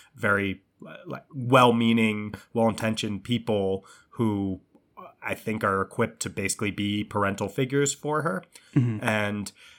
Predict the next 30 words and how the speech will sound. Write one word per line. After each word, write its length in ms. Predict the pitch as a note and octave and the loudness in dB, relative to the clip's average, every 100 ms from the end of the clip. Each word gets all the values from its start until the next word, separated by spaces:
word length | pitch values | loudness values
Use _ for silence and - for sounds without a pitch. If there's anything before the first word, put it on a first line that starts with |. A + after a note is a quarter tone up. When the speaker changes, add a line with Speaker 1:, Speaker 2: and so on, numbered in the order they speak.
| _ _ - | _ _ -16
Speaker 1:
even 320 | F3+ C3+ G2+ | -10 -6 -4
though, 180 | G2 F#2 | -4 -6
you 240 | G#2+ G#2 F#2 | -10 -10 -10
know, 120 | F2 | -10
Shai's 280 | - F#2 F2+ | -10 -10 -8
her 80 | |
sister, 440 | F#2 G#2+ - B2+ B2+ - _ _ | -6 -8 -4 -6 -6 -16 _ _
and 480 | E3 A2+ G#2+ G#2 G2+ - _ _ _ _ _ _ | -4 0 0 0 -4 -6 _ _ _ _ _ _
then 800 | C#3 A2+ G#2 A#2 A2+ G#2+ G#2 - | -14 -6 2 2 2 0 -4 -8
Lamb, 440 | - G#2 D#3+ C3+ A#2 | -4 6 8 8 6
the 60 | A2+ | 2
person 440 | A#2 A#2 A#2 G#2 | 2 2 2 -2
who 440 | G2 A2 G2+ G2 - _ _ _ _ - | 0 0 0 -4 -8 _ _ _ _ -2
almost 560 | A2+ A2 A2+ - - - | 2 4 2 0 -6 2
killed 320 | D3+ D#3+ - | 4 4 2
her 400 | G2+ G2+ B2+ - _ _ _ | 0 2 0 -4 _ _ _
and 320 | A2 G#2+ G2+ G#2 - | -2 0 0 -4 -6
killed 360 | - B2+ B2 A2 | 2 4 4 2
the 80 | |
person 380 | B2 B2+ A#2 A#2+ | 2 2 2 2
that 160 | A2 G#2+ | 0 0
she 80 | A#2+ | 0
was 140 | A2 | 0
starting 300 | - A2 A2+ | 2 2 2
to 60 | G#2 | 2
see 180 | - A#2 | 2 2
as 120 | G#2+ | 2
her 120 | G#2+ | 0
father, 580 | - D3 A2 G2 G2+ - _ _ _ _ _ _ _ _ | 4 6 6 2 -2 -4 _ _ _ _ _ _ _ _
like, 280 | G#2+ G#2 | 2 2